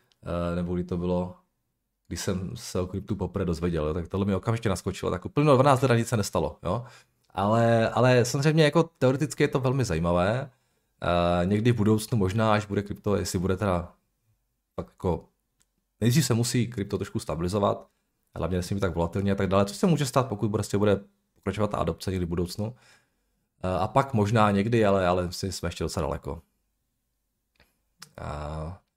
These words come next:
zatím, zatím těm, musí se to začít, musí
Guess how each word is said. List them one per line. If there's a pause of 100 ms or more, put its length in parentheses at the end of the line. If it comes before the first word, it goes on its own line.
(460)
zatím,
zatím
těm, (200)
musí
se
to
začít,
musí